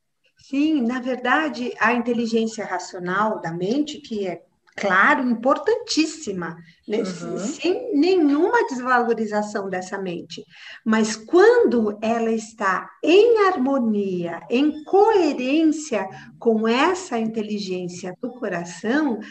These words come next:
Speaker 1: aí a gente tá no nosso melhor, no melhor que é o ser humano. E tem
Speaker 2: Sim.
Speaker 1: uma coisa, quando a gente escuta falar a palavra intuição, a gente imediatamente conecta com o lado espiritual, e tem pessoas
Speaker 2: Uhum.
Speaker 1: que,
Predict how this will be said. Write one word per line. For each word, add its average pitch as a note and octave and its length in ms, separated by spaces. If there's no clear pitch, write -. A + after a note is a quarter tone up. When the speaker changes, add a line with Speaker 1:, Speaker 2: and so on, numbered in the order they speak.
Speaker 1:
aí C#4+ 280
a D4 60
gente D4+ 340
tá D#4 160
no F4 180
nosso D#4+ 400
melhor, E4 720
no B3+ 120
melhor C#4+ 500
que - 160
é A#3 80
o A3+ 80
ser A3+ 300
humano. F#3 500
E D4+ 80
tem F#4+ 180
Speaker 2:
Sim. B4+ 60
Speaker 1:
uma E4+ 260
coisa, B3+ 500
quando E4 180
a F#4 60
gente D4 260
escuta A#3 380
falar G#3 260
a G3 40
palavra G3 500
intuição, A3+ 1120
a A#3 80
gente D#4 300
imediatamente C#4 760
conecta A3 640
com A3 220
o G3 80
lado F3+ 340
espiritual, F3+ 960
e E4 100
tem D#4+ 160
pessoas B3+ 640
Speaker 2:
Uhum. C4+ 60
Speaker 1:
que, B3 380